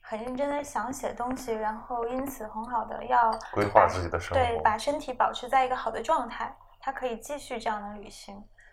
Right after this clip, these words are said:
Speaker 1: 嗯，后来就是出了林区，出了大兴安岭的林区，到了草原的时候，因为那个纬度比较高，比较冷嘛，
Speaker 2: 很冷了，是吧？
Speaker 1: 对，然后风景很无聊。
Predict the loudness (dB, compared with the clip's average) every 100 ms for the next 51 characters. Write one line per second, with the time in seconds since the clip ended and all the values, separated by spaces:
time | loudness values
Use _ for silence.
0 | _ -20 -10 -8 -6 -8 0 4 6 4
1 | 4 0 0 -4 -6 -2 2 4 4 2
2 | -6 _ _ -10 -8 -10 -8 -8 -8 -8
3 | -4 0 4 4 4 2 2 0 -4 -4
4 | -4 -4 -8 -6 -6 2 4 4 2 -4
5 | 0 0 0 -2 -2 -4 -2 -2 -2 -6
6 | -4 -2 2 4 4 4 -2 -2 -2 4
7 | 4 4 0 -2 4 8 10 8 6 -2
8 | -2 -4 -6 -6 -6 -6 -6 -6 -8 -6
9 | -6 -6 -10 -8 -6 -4 -6 -10